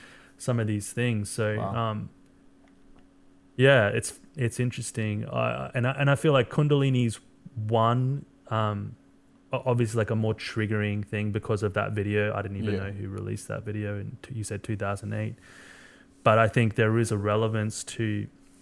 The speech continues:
Speaker 1: talking about these things, um, because I know people are, like, are searching. And, and, and one thing I was gonna say is when I was navigating this, um, I started to,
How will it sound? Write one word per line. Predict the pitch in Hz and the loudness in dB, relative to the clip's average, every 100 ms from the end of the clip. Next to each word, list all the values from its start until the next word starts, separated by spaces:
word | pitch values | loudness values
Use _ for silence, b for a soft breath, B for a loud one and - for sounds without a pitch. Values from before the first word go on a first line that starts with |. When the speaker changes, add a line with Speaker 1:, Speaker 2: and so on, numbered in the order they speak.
| - | -14
Speaker 1:
talking | - 110 - 113 117 - | -2 -2 0 -2 -2 -4
about | 117 104 101 104 | -4 -2 -4 -4
these | 110 110 - | -8 -8 -8
things, | 110 113 113 110 - - | -6 -4 -6 -8 -14 -6
um, | 110 107 101 101 110 b b b b - | -2 -2 -4 -8 -10 b b b b -2
because | 120 117 101 | 2 4 4
I | 104 | 2
know | 104 104 104 | 2 2 0
people | - 107 98 101 | -2 -4 -2 0
are, | 98 | 2
like, | 98 98 - - _ _ _ _ _ - | 2 0 -6 -20 _ _ _ _ _ -4
are | 110 | -4
searching. | - 107 127 - 117 104 | 0 0 0 0 -2 -2
And, | 101 98 104 B B B - | -2 -4 -8 B B B 2
and, | 120 110 - | 2 2 0
and | 113 113 | 0 4
one | 123 117 | 4 4
thing | 120 | 2
I | 110 | 0
was | 104 | 0
gonna | 107 | -2
say | 101 113 | -2 -2
is | 101 101 | -2 -2
when | 117 110 | 0 2
I | 104 104 101 117 - _ - | 2 2 0 -4 -14 _ -4
was | 113 101 | -2 0
navigating | 104 104 113 131 113 104 101 98 | 0 2 2 2 0 -2 -2 -6
this, | 98 107 107 - - - - - - - - - - - - | -6 -8 -8 -12 -14 -20 -20 -20 -20 -20 -20 -20 -20 -12 0
um, | 120 110 98 - b b b b _ - | 2 2 -2 -8 b b b b _ -2
I | |
started | - - 117 110 | 0 4 4 4
to, | 107 | 0